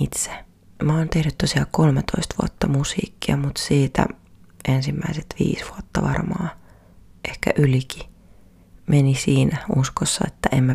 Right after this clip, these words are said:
pysty tätä oikeasti tekemään, että mä teen tän vaan omaksi ilokseni. Mut sit oikeastaan sen tekemisen kautta, niin sit sun syntyi niin iso intohimo, että tajus, että kyllähän mä nyt haluan hemmettiä, että näitä kuulee muutkin kuin vaan mä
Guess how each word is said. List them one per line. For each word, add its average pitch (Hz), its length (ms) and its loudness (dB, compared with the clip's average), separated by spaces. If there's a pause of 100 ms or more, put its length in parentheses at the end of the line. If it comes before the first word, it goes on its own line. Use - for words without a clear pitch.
pysty - 260 -6
tätä 151 260 -2
oikeasti - 380 -4
tekemään, 156 400 -2
että - 180 -6
mä 151 140 0
teen 135 160 2
tän 143 200 -4
vaan - 260 -2
omaksi 135 360 -2 (100)
ilokseni. 156 680 -4 (680)
Mut 143 140 6
sit - 220 -2
oikeastaan 143 420 2
sen 147 140 0
tekemisen - 560 2
kautta, - 480 2
niin - 160 0
sit - 240 -4
sun 127 240 0 (120)
syntyi 147 300 2
niin 147 360 0
iso - 220 0 (100)
intohimo, 156 640 2 (720)
että - 400 -2 (300)
tajus, 147 320 2
että - 180 -6
kyllähän 135 300 2
mä 135 80 2
nyt 139 140 -4
haluan - 400 -2
hemmettiä, 151 440 -2
että - 200 -6
näitä - 240 -2
kuulee 151 300 2
muutkin 143 480 0
kuin 151 140 -2
vaan 143 160 2
mä - 80 -4